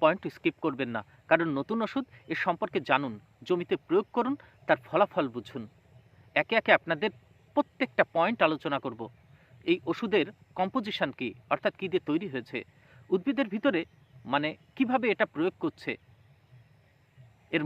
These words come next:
mode of action কী, এটা কোন কোন উদ্ভিদে আপনি প্রয়োগ করতে পারবেন, কোন কোন টার্গেট পেস্ট, অর্থাৎ কার কার বিরুদ্ধে এ কার্যকারী, এ কত গ্রাম প্যাকেটের পাবেন, দাম কত,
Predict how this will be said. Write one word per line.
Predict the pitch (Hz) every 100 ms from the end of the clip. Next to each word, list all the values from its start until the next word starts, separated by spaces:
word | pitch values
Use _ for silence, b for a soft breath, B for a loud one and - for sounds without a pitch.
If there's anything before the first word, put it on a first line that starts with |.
| 143
mode | 202 233
of | 185
action | - - 131 127
কী, | 113 _ - - - _ - - _ -
এটা | 302
কোন | 254 269
কোন | 285 285
উদ্ভিদে | 208 226 277
আপনি | 277 233
প্রয়োগ | - 180 -
করতে | 165 165
পারবেন, | 143 123 120 107 b b 202
কোন | 233
কোন | 247 -
টার্গেট | - 135 135 -
পেস্ট, | 190 - 165
অর্থাৎ | - 202 - -
কার | 208 -
কার | 147 143
বিরুদ্ধে | 208 202 160 110 _ b b -
এ | 156 135 - -
কার্যকারী, | 147 - 156 123 110 - - _ _ - - _ _ - - _ -
এ | 151
কত | 214 285 226
গ্রাম | 277
প্যাকেটের | 254 170 262 285 262
পাবেন, | 233 269 -
দাম | 156 214 233
কত, | 254